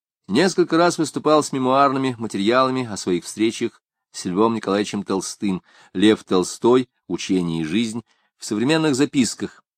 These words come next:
тысяча девятьсот двадцать восьмой год, номер тридцать четыре, о Толстом в «Возрождении»,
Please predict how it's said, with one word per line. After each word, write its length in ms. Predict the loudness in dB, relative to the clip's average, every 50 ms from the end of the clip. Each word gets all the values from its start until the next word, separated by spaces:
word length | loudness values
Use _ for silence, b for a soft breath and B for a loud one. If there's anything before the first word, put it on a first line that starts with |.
| _ _ _ _ _ _ _ _ _ _ _ _ 0
тысяча 280 | 0 0 0 0 -4 -6
девятьсот 320 | -6 -4 -2 -2 -2 0
двадцать 300 | 0 0 0 -2 -2 -2
восьмой 340 | -2 -2 -2 -2 -2 -2 0
год, 260 | 2 0 0 0 0
номер 220 | -2 -2 -2 -4
тридцать 420 | -4 -6 -6 -6 -6 -8 -12 -12 -12
четыре, 460 | -10 -12 -10 -8 -6 -6 -6 -6 -8 _ _ _ _ _ _
о 220 | -4 2 2 2 2
Толстом 720 | 4 4 4 4 2 -2 -8 _ 4 6 6 6 4 0 -6 _ _ _ _ _ _ _ _ _ -10
в 140 | -6 -2 2
«Возрождении», 1000 | 4 4 4 4 4 4 4 2 0 0 4 4 6 6 4 2 0 0 -2